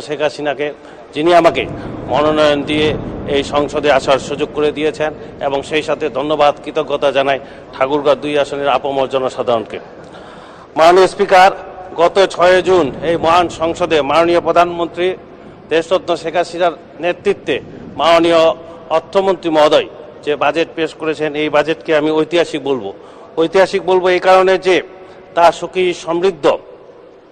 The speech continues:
উন্নত, স্মার্ট বাংলাদেশ বিনির্মাণে মাননীয় প্রধানমন্ত্রী যে দৃঢ়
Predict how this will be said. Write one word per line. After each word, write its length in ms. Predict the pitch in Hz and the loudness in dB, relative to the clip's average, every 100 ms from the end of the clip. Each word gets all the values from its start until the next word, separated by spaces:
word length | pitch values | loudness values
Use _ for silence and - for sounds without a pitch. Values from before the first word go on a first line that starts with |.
| - _ _ _ - - | -20 _ _ _ -20 -14
উন্নত, 340 | 147 170 180 180 180 175 | -2 2 4 4 4 2
স্মার্ট 260 | 202 208 165 | 2 2 4
বাংলাদেশ 400 | 170 175 165 160 | 2 4 0 -2
বিনির্মাণে 540 | 139 165 170 156 156 120 - - - - - | -4 -4 0 0 0 -2 -8 -20 -20 -12 2
মাননীয় 340 | 147 175 180 | 4 6 4
প্রধানমন্ত্রী 540 | 160 170 180 180 - 165 | 2 0 0 0 -4 -6
যে 120 | 160 139 | -6 -6
দৃঢ় 280 | 165 196 | -2 4